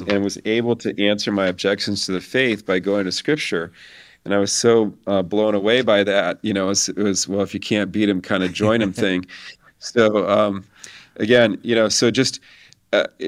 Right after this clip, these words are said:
Speaker 2: to, to, well, to all Catholics, I'd say, uh, appro-, you know, own the Bible. The Bible is yours. Lean into the Bible. Get familiar with it. Um, it's not something foreign. It's a home game for you. This is what you hear at worship. This is what you hear at Mass.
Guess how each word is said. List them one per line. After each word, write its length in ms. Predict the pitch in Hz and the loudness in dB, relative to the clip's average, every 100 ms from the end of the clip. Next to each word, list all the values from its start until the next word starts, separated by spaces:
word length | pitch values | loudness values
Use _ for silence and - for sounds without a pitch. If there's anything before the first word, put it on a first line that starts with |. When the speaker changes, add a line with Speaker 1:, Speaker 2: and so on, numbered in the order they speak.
| 113 | -4
Speaker 2:
to, 200 | - 117 | 2 2
to, 520 | - 120 110 - - - | 2 2 2 0 -4 -4
well, 200 | 123 135 | 4 4
to 140 | 131 123 | 4 6
all 200 | 139 151 | 6 6
Catholics, 420 | 147 107 98 90 | 4 2 2 0
I'd 100 | 107 | 0
say, 300 | - 113 101 - - _ _ _ - | 2 0 0 -6 -20 _ _ _ 0
uh, 200 | 107 117 | 2 2
appro-, 440 | - 156 143 147 - | 2 4 4 4 2
you 100 | 120 | 2
know, 160 | 104 - _ _ - | 2 -2 _ _ 2
own 280 | 143 156 156 | 4 4 4
the 60 | 120 | 4
Bible. 380 | 120 110 104 101 | 6 6 4 2
The 60 | |
Bible 300 | 101 117 131 | 4 6 6
is 140 | 135 117 | 4 2
yours. 480 | 117 113 107 - - | 2 4 2 0 -2
Lean 280 | 107 113 123 | -2 2 2
into 200 | 127 120 | 0 0
the 100 | 127 | -2
Bible. 580 | 104 107 104 101 101 98 | 2 4 4 2 0 -2
Get 220 | 92 113 | 0 -2
familiar 420 | - 107 107 113 110 | 0 -2 0 2 2
with 220 | 110 117 | 0 2
it. 280 | 110 107 104 - - - _ - | 2 2 -4 -20 -20 -20 _ -2
Um, 360 | 107 101 98 - | 2 2 0 -4
it's 180 | - 113 | -4 2
not 220 | 113 117 | 2 2
something 260 | 113 120 101 | 0 -2 -4
foreign. 520 | - 107 104 101 98 - - | -2 0 2 0 -2 -8 -10
It's 200 | 113 98 | -6 -2
a 60 | 104 | -2
home 380 | 104 117 113 104 | 0 0 0 0
game 320 | 107 107 104 | 0 0 -2
for 180 | - 104 | -2 -2
you. 380 | 101 101 101 92 | 2 2 0 -2
This 180 | 104 | -2
is 140 | 104 104 | -2 -2
what 180 | 104 113 | -2 -2
you 80 | 98 | -4
hear 300 | - 107 104 | 0 2 2
at 120 | 90 | 2
worship. 400 | 101 101 110 98 | -2 -2 -4 -4
This 180 | 98 - | -2 -2
is 60 | |
what 220 | 98 95 | -4 -6
you 60 | 104 | -6
hear 200 | 101 104 | -2 0
at 100 | - | 0
Mass. 540 | 95 92 90 90 - | 0 0 0 -2 -4